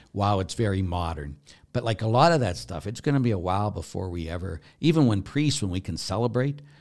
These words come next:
um, we do it by intinction because, so none of us have to drink from the same cup. And again, it's, um, yeah, I don't know what the future holds,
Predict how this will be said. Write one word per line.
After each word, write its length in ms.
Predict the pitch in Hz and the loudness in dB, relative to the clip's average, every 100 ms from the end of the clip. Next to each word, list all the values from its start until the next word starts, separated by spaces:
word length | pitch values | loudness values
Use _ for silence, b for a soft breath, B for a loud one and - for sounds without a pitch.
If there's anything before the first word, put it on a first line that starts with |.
| b b | b b
um, 640 | - 90 85 78 73 76 - _ _ | -6 -2 -2 -4 -6 -10 -14 _ _
we 140 | 107 110 | -4 -2
do 220 | 110 113 | 2 0
it 100 | 98 | 0
by 140 | 90 | -6
intinction 720 | 78 76 - 135 147 - - 73 - _ _ _ _ _ _ - - | -6 -8 -4 -4 -4 -8 -12 -16 -20 _ _ _ _ _ _ -14 -6
because, 420 | 104 - 90 85 | -6 -2 -4 -4
so 100 | 95 | -4
none 180 | 98 101 | -2 0
of 100 | 85 | -2
us 140 | 82 | -4
have 140 | 82 - | -8 -10
to 80 | |
drink 280 | 71 87 82 | -10 -8 -8
from 140 | - 78 | -10 -14
the 80 | |
same 320 | 71 80 71 71 | -12 -12 -12 -14
cup. 340 | - 76 - - b b b b b | -12 -12 -12 -20 b b b b b
And 160 | 117 147 | 0 2
again, 380 | 151 147 185 123 | 2 2 2 2
it's, 320 | 104 - 143 | -2 -4 -2
um, 540 | 131 107 101 98 90 - _ - 113 | 0 0 -2 -4 -8 -12 _ -10 -6
yeah, 280 | 104 95 87 | -4 -4 -4
I 100 | 113 | -2
don't 220 | 98 90 | -2 -4
know 220 | 90 82 | -6 -4
what 200 | 82 92 | -6 -6
the 80 | 98 | -8
future 400 | - 95 - 101 | -8 -8 -6 -6
holds, 560 | 92 92 92 90 - | -6 -6 -8 -10 -14